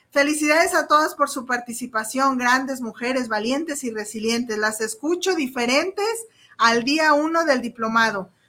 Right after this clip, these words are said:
Su desarrollo personal y profesional en lo, en, eh, su desarrollo personal y profesional en el tema es muy notorio. Felicidades, les mando un gran abrazo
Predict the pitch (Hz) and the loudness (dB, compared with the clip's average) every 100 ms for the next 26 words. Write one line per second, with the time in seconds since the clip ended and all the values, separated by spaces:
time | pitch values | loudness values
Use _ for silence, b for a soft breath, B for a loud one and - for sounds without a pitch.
0 | - - 330 359 359 302 269 269 294 262 | -14 -4 0 0 0 2 2 2 0 -2
1 | 247 240 233 262 262 226 220 214 - 226 | -2 -2 0 -2 -4 -6 -6 -6 -6 -4
2 | 208 214 247 285 370 b b b b 233 | -4 2 4 4 0 b b b b -4
3 | 233 226 233 - _ 233 226 226 220 214 | 0 0 -2 -6 _ -6 -4 -4 -6 -6
4 | - 262 247 247 247 320 381 302 - 254 | -6 -4 0 4 4 4 2 0 0 0
5 | 302 320 247 233 226 220 247 320 285 226 | 0 -2 -6 -4 -6 -2 0 0 0 -2
6 | 208 262 294 330 320 233 254 254 254 277 | -2 0 2 2 0 -2 -2 0 0 0
7 | 269 269 214 208 202 214 214 - 220 233 | -2 -2 -4 -4 -6 -6 -8 -8 0 2
8 | 247 220 214 220 240 269 302 311 294 285 | 4 2 -2 2 4 4 2 0 2 2
9 | 302 302 269 294 294 349 | 2 2 4 4 2 -4